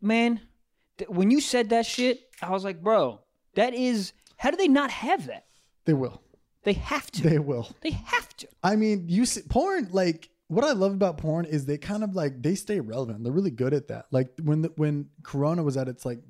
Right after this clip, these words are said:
Speaker 2: wh-, right when it kinda came out, there was Corona porn. People are doing that. People, like, when big movies come out, people make, like, porn movies titled after that, you know?
Speaker 1: Yeah.
Speaker 2: They're relevant. So
Speaker 1: The Corona
Speaker 2: I think
Speaker 1: porn makes no s-, like,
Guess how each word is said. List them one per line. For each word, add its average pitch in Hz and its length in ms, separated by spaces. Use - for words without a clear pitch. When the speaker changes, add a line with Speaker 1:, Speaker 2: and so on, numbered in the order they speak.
Speaker 2:
wh-, 135 200
right 143 140
when 156 80
it 147 80
kinda 143 180
came 143 200
out, 180 180
there 139 120
was 156 180
Corona 117 420
porn. 135 460
People 165 240
are 139 60
doing 151 300
that. 110 180
People, 175 360
like, 143 300
when 139 320
big 151 260
movies 160 320
come 156 140
out, 160 180
people 151 220
make, 147 260
like, 123 160
porn 127 260
movies 123 280
titled 120 340
after 151 320
that, 101 220
you 123 120
know? 131 120
Speaker 1:
Yeah. 151 220
Speaker 2:
They're 160 100
relevant. 151 440
So 143 160
Speaker 1:
The 131 80
Corona 226 260
Speaker 2:
I 190 60
think 180 140
Speaker 1:
porn 160 200
makes 143 240
no 143 180
s-, - 140
like, 143 140